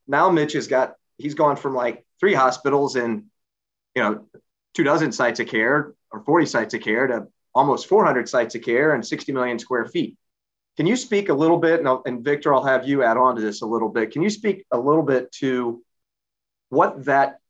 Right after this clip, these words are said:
what, what sort of value implication can be either unlocked there or, or, uh, either can be a detriment or a gain,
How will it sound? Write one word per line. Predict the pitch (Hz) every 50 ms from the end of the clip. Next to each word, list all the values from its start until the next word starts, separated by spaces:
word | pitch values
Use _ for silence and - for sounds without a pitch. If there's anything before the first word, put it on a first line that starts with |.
| _ _ _ _ _ _ _ _ -
what, | 185 - 175 185 185
what | 180 233 233
sort | - - 285 226
of | 147 107 98 -
value | - - - - 120 117 131 151 147 135 120 110 107 120 -
implication | 123 117 107 104 107 104 - - 110 104 104 104 - - 117 101 95
can | - - 123 113 113 110
be | 131 135 131 127 127 127 127 -
either | 143 135 135 - 127 120 117 117 117 - - _ _ _ _ _ _ _
unlocked | - 147 165 185 175 165 165 160 160 160 - -
there | 147 156 156 151 156 156 160 170 165 165 _ _ _ _ _ _ _ _ _ _ -
or, | - 131 127 131 135 131 127
or, | 123 - 123 117 117 120 110 107 110 - 107
uh, | 107 104 101 104 101 95 98 - _ _ _ _ _ _ - 120 -
either | 175 180 147 175 147
can | - 170
be | 151 135 113
a |
detriment | 113 160 175 180 - 208 214 220 214 196
or | 175 190 180
a | 165
gain, | 190 214 240 208 - 160 -